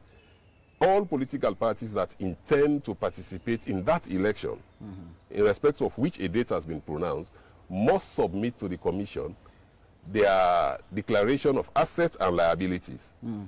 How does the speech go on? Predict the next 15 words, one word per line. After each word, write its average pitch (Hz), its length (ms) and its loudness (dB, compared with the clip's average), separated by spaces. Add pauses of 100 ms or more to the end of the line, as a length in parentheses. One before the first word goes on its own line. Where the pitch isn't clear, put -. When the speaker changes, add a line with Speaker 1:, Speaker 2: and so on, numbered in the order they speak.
(120)
Speaker 1:
That 160 280 -2
is - 160 -12
a 95 100 -2
requirement 85 580 0
that 76 240 -6
you 80 80 -10
must 92 240 -4
fulfill 76 400 -8
for 76 180 -8
you 90 160 -6
to 87 140 -10
participate 80 540 -8
in 76 80 -6
an 69 100 -6
election. 71 400 -10